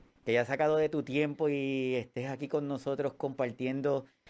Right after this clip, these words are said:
estas experiencias tuyas, que vuelvo y le presento lo de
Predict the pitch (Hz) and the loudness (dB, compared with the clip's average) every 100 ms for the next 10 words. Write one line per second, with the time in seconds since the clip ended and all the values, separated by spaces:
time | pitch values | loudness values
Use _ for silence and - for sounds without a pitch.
0 | - _ 135 127 151 156 151 170 147 147 | -20 _ -4 2 2 2 0 0 2 0
1 | 135 147 - 165 165 160 - 131 127 127 | 2 0 0 0 2 0 0 -2 0 0
2 | 143 143 - - 139 139 131 123 120 120 | 0 0 -2 -8 -6 -4 -2 -2 0 0
3 | 123 117 - 120 123 143 135 131 127 123 | 0 -2 -2 -4 -4 -2 0 2 4 4
4 | 123 120 | 4 2